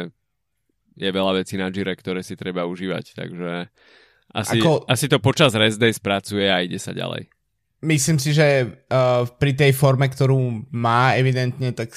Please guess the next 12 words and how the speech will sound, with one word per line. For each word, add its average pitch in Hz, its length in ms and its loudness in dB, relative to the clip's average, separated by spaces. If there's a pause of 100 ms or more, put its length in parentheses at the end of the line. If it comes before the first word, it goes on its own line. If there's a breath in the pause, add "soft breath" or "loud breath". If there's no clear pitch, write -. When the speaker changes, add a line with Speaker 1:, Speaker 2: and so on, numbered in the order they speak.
Speaker 2:
tak 113 200 -8
ešte 127 220 -4
môže 120 300 -4
pomýšľať 120 460 -6
na, 104 300 -6 (380)
na 98 180 -10
nejaké 107 300 -8
ďalšie 101 420 -6
etapy. 113 560 -10
Speaker 1:
Určite 90 160 -8
Speaker 2:
Takže 113 300 -2 (180)
Speaker 1:
áno. 104 100 -6